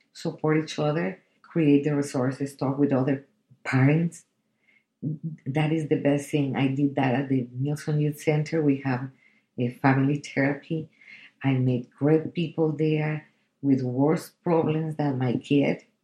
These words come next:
And, and we support each other. And you, you learn that everybody judges you, but when you are there in that group,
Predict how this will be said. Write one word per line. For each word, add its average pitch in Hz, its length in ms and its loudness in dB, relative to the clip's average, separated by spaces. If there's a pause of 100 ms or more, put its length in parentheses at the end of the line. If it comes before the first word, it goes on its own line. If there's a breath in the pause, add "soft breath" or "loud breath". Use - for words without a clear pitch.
(1600)
And, 123 580 2 (320)
and 135 160 2
we 135 80 10
support 117 500 0
each - 140 -12
other. 104 220 -8 (640)
And 127 600 0 (340)
you, 147 420 4
you 151 140 0
learn 147 440 0
that 131 280 -4 (280 soft breath)
everybody 156 560 2
judges 147 440 -2
you, 214 360 2
but 131 220 -4
when 127 240 -2
you 147 100 0
are 143 160 2
there 139 240 2
in 139 180 0
that 135 260 -4
group, 170 300 0